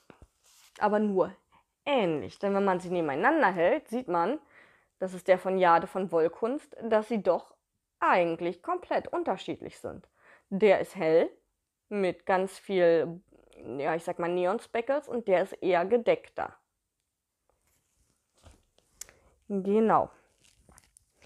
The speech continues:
Und ich habe mir gedacht, ich mache mir aus, muss das mal kurz,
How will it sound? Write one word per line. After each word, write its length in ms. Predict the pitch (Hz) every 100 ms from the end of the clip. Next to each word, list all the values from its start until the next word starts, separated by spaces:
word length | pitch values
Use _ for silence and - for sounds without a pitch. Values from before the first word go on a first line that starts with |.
| _ _ _ _ _ _
Und 640 | 240 277 247 208 226 285 -
ich 320 | - 294 285 247
habe 360 | 226 220 214
mir 260 | 208 190 180
gedacht, 580 | 180 170 175 269 - -
ich 280 | - 269 -
mache 400 | 233 196 - 190
mir 580 | 180 175 175 165 160 - _
aus, 1200 | - 190 190 180 165 196 277 - - - - - - _ _ _ _ _ _ _ _ _ _ _ _ _ _ _ _ _ - - - - _
muss 180 | 214 -
das 120 | - -
mal 120 | -
kurz, 360 | - 202 202